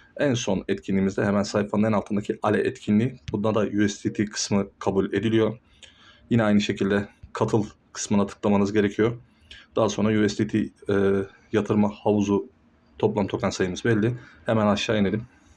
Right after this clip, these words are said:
Burada da kaç bilet kazanabiliyoruz herhangi bir işlem yapmadan. Bunda da aynı şekilde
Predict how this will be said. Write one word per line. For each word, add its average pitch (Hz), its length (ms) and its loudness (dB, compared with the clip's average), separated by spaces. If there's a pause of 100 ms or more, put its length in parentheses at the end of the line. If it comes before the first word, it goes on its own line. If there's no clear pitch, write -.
(200)
Burada 101 180 0
da 95 80 0
kaç - 240 -4
bilet 95 160 -2
kazanabiliyoruz 98 680 -2 (460)
herhangi 92 360 -2
bir 92 60 -4
işlem 95 220 -4
yapmadan. 104 340 -4 (440)
Bunda 120 180 0
da 95 40 -2
aynı 92 160 -2
şekilde 123 480 -2